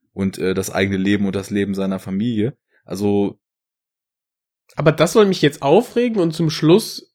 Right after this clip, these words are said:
Speaker 2: äh, äh, spielen dann doch Back in Black? Das
Speaker 1: Das,
Speaker 2: passt doch
Speaker 1: genau,
Speaker 2: nicht.
Speaker 1: das ist eben das Problem. Also da, da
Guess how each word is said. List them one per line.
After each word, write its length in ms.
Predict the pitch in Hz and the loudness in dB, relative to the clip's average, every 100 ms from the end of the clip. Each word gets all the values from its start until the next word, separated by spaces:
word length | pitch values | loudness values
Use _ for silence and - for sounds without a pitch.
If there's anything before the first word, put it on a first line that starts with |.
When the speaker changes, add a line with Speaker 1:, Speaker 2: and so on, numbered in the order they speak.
| - | -2
Speaker 2:
äh, 60 | 170 165 160 156 156 151 147 | 2 4 2 2 2 2 0
äh, 40 | |
spielen 280 | 143 - 156 | -4 -2 0
dann 140 | 143 131 | 0 2
doch 180 | 180 - | -2 0
Back 160 | 240 254 | -2 -2
in 160 | 247 | -4
Black? 340 | 233 262 - - _ - | -4 -6 -8 -18 _ -6
Das 100 | 117 | 2
Speaker 1:
Das, 180 | 143 - | 4 4
Speaker 2:
passt 80 | |
doch 40 | 139 | 4
Speaker 1:
genau, 160 | 156 | 4
Speaker 2:
nicht. 120 | 117 104 | 6 4
Speaker 1:
das 140 | 101 | 0
ist 80 | 120 | -2
eben 160 | 135 120 | 0 0
das 140 | 117 | -2
Problem. 440 | - 104 123 92 | -6 -2 0 0
Also 280 | 76 95 98 | -4 -4 -2
da, 240 | 98 98 87 | -2 -2 0
da 240 | 101 | -2